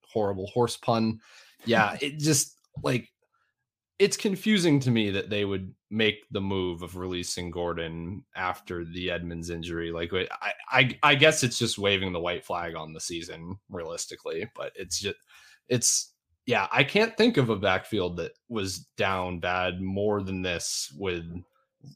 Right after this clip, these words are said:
Speaker 1: on-, with only two injuries that occurred: Williams and Edmonds, who they traded for midseason. Like, it, this just very quick, without that many, like, bad events, this just very quickly became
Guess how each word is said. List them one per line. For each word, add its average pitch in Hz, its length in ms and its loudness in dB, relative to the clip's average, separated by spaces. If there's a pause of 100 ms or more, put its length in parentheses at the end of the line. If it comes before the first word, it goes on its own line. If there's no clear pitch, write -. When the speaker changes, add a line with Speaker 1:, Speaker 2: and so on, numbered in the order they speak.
Speaker 1:
on-, 127 300 6
with 131 180 4
only 160 300 6
two 170 320 6
injuries 98 420 0
that 95 100 -2
occurred: 87 440 -2
Williams 95 420 0
and 85 160 -8 (100)
Edmonds, 92 460 -6
who 98 160 -6
they 87 140 -4
traded 92 420 -4
for 87 300 -4
midseason. 90 720 -6
Like, 87 180 -8
it, 92 140 -4 (400)
this 131 300 6 (320)
just 135 380 2
very 180 360 6
quick, 143 300 4
without 147 560 4
that 131 280 4
many, 117 600 4 (400)
like, 104 260 2 (1120)
bad 104 440 0
events, 101 460 -2
this 101 180 -4
just 101 220 -6
very 92 460 -2
quickly 87 540 -6
became 87 640 -8